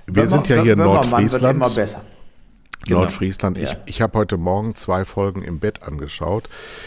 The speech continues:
Speaker 1: Ähm, ich war sehr skeptisch bei Jan Böhmermann und bin jetzt ein sehr großer Fan. Und deswegen möchte ich gerne, dass alle wir hier, die wir jetzt gemeinsam hören, eine Petition einreichen. Und sei es nur die Petition der Herzen,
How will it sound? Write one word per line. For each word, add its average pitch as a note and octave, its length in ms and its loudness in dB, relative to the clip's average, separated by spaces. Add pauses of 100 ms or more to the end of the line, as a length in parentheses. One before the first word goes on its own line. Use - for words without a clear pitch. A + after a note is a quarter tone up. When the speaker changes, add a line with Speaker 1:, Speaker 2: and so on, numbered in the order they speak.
(260)
Speaker 1:
Ähm, F2 340 0
ich - 240 -10
war F2 240 2
sehr E2+ 320 2
skeptisch - 540 -4
bei D2 100 -2
Jan C#2+ 260 -4
Böhmermann D#2 460 -2
und D2+ 140 -10
bin D#2 160 -4
jetzt D2+ 240 -6
ein C#2+ 180 -4
sehr D#2 420 -2
großer D2 480 -4
Fan. E2 400 -2
Und D#2+ 140 -6
deswegen D#2+ 340 -4
möchte F2 280 -6
ich - 100 -16
gerne, F2+ 320 -2
dass D2+ 300 -4
alle F2+ 420 -2
wir E2 240 0
hier, E2 380 -2
die D#2+ 180 -6
wir C#2+ 120 -4
jetzt D2+ 280 -6
gemeinsam D#2 640 -2
hören, F2 400 -4 (320)
eine F2 200 0
Petition F2 640 -2
einreichen. D2 680 -4
Und D2+ 120 -4
sei D#2+ 160 0
es E2 160 -4
nur F#2 160 -2
die F#2 120 -4
Petition F2+ 520 -6
der F#2 120 -4
Herzen, C#2+ 500 -6